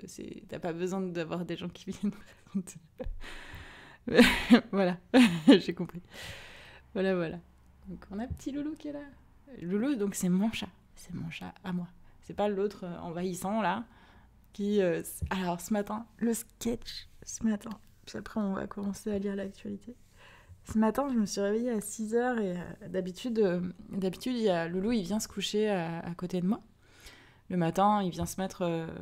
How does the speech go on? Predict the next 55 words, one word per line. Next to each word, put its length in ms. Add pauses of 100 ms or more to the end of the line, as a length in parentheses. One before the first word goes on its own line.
(240)
au 100
niveau 300
de 80
mon 160
bassin, 360
enfin, 380
il 80
se 100
met, 100
euh, 120 (160)
contre 240
mon 100
ventre, 360
quoi, 260
et 160 (260)
on 60
fait 140
des, 240 (680)
on 60
fait 140
des 100
câlins. 260 (1200)
Et, 280
euh, 120 (140)
et 80
donc, 260
euh, 520
ce 160
matin, 280
je 140
me 100
réveille, 640
euh, 280 (320)
j'allonge 340
un 80
peu 140
mon 160
bras, 360
et 40
là, 160
je 160
sens 500
une 80
petite 320
boule 160
de 140
poils, 480
euh, 100
toute 280
douce, 240
donc 120
je 60
me 120
dis, « 160
Oh, 120